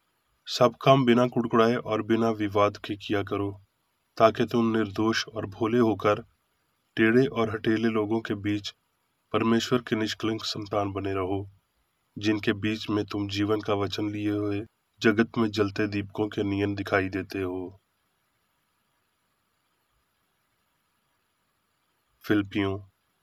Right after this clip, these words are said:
क्योंकि मैंने ये सीखा है कि जिस दिशा में हूँ, उसी में संतुष्ट रहूँ। मैं दीन होना भी जानता हूँ, हर एक बात और सब दिशाओं में तुरपत होना,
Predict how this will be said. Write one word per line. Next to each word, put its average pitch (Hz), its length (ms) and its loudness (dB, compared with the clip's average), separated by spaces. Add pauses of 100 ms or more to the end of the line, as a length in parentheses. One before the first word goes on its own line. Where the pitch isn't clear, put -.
(2000)
क्योंकि 127 260 0
मैंने 127 240 8
ये 127 200 4
सीखा 113 320 0
है 120 200 2
कि 113 220 -4
जिस - 280 -4
दिशा 113 280 0
में 113 140 2
हूँ, 117 280 0 (420)
उसी 113 260 -2
में 113 140 0
संतुष्ट 107 600 -4
रहूँ। 101 460 -4 (680)
मैं 101 140 -2
दीन 107 220 0
होना 107 260 0
भी 104 180 -8
जानता 101 460 -2
हूँ, 110 340 -2 (640)
हर 104 180 6
एक 107 160 0
बात 104 320 6
और 101 160 -4
सब 107 260 0
दिशाओं 104 420 -2
में 110 240 -2 (540)
तुरपत 113 380 -2
होना, 104 220 4